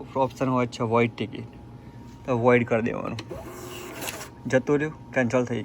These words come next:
ગયું. હવે નંબર એકમાં ફરીથી હું તમને બતાવું પંદર ડોલરનું.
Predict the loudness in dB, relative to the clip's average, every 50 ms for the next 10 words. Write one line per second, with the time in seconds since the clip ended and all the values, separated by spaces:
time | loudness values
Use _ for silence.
0 | -4 -6 -6 -6 -8 -12 -16 -18 -18 -16 -18 -16 -16 -12 -4 0 2 4 8 8
1 | 10 10 8 6 4 0 -8 -16 -18 -16 -16 -16 -16 -16 -12 -6 0 2 4 6
2 | 6 6 6 6 6 6 6 4 4 4 4 6 4 2 0 2 4 6 6 6
3 | 6 4 2 2 2 4 4 4 2 2 2 0 0 0 0 0 0 0 -4 -10
4 | -16 -6 0 4 6 6 6 6 6 6 4 4 2 -2 -2